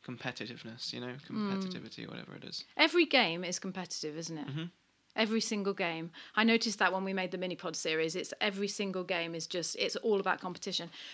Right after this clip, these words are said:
Speaker 2: Which, do you know what? I find that a little bit odd because you are not competitive at all, so
Speaker 1: Well, a little bit.
Speaker 2: No, you're not really, Sonny.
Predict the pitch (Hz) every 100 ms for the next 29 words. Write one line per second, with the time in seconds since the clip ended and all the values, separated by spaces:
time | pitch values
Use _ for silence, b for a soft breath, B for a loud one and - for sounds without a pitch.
0 | B - 311 - - _ - 403 480 339
1 | 190 285 370 370 254 226 208 196 - 247
2 | 214 - 214 - 226 302 214 185 254 -
3 | 240 240 262 - 208 180 - - 180 190
4 | 277 220 170 - 208 202 208 B B B
5 | 190 131 151 147 123 - 165 - 415 403
6 | 466 427 440 415 269 196 214 359